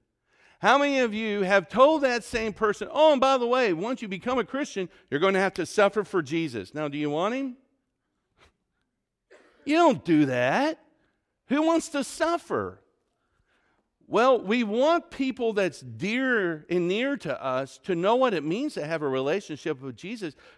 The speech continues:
'cause Jesus changes everything. And the one thing that we won't have to suffer is eternal banishment in a real place called hell.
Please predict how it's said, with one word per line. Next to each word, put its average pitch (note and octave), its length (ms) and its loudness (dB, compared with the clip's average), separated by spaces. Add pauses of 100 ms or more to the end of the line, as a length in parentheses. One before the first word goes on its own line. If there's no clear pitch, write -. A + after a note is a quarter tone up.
(100)
'cause D3+ 160 -6
Jesus A#3 360 -4
changes C3 540 -8
everything. C#3 720 -6 (1040)
And E3 140 0
the D#3+ 60 2
one A#3 220 2
thing A3 280 0
that E3 140 -4
we D3+ 120 -2
won't G#3+ 280 -2
have C4+ 160 -6
to C#3 100 -6
suffer C3+ 520 -4
is B2+ 120 -10
eternal G3 520 -8
banishment D#3+ 840 -6
in C3+ 60 -10
a B2 40 -6
real D#3+ 280 -6
place D3 320 -10
called A2 260 -6
hell. D3 560 -8